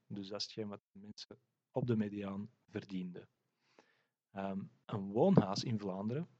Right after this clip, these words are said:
zou volgens de mediaan op stadbel F G O punt B E vierentachtigduizend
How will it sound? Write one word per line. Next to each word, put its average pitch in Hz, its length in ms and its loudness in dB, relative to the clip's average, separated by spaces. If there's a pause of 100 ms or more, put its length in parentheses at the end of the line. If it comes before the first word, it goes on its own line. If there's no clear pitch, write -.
(560)
zou 104 280 0
volgens 110 360 -2
de 110 180 -8
mediaan 107 600 -6
op - 160 -16
stadbel - 520 -12 (380)
F 101 60 -20
G - 140 -20
O 95 40 -20 (160)
punt - 140 -20
B 90 200 -20
E 123 220 -6 (640)
vierentachtigduizend 123 1080 -2